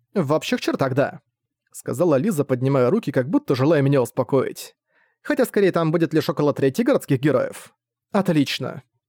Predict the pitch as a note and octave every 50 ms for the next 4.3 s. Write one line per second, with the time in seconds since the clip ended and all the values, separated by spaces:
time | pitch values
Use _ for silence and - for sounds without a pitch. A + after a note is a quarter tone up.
0 | _ _ _ _ - - A#2 - A#2+ B2 E3 E3+ - D3 C3 B2 A#2+ A#2+ A#2 G#2
1 | - B2+ - _ _ _ _ _ _ _ _ C4+ A#3+ B3 D#3 D#3 C#3 C#3 C3 -
2 | F#3 A#3+ F3+ C#3 D3 C3 - _ _ _ _ _ _ _ - C#4+ C#4 G#3 F3 -
3 | - C#3 - - D3 C3+ - - C#3 C3 D3+ A#3 G3+ C#3+ - D3+ - C3+ - -
4 | B3 G#3 D3 B2 -